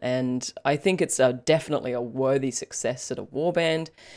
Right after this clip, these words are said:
And just the fact that we have it now, like, how many games get canned these days? And we finally have Bannerlord in one point oh, and we have a dedicated team who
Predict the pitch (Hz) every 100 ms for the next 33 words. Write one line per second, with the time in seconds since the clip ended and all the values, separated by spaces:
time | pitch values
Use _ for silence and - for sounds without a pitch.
0 | - - 247 302 269 285 - 247 254 233
1 | 202 208 247 254 269 247 233 196 156 151
2 | - 208 208 220 247 277 269 269 262 262
3 | - 233 247 269 247 220 180 165 156 135
4 | 139 - - _ _ _ - 220 240 -
5 | 180 185 202 185 165 151 156 156 147 143
6 | 135 131 143 151 143 131 123 123 127 _
7 | _ - 143 139 131 139 160 175 170 156
8 | 156 - 147 139 131 131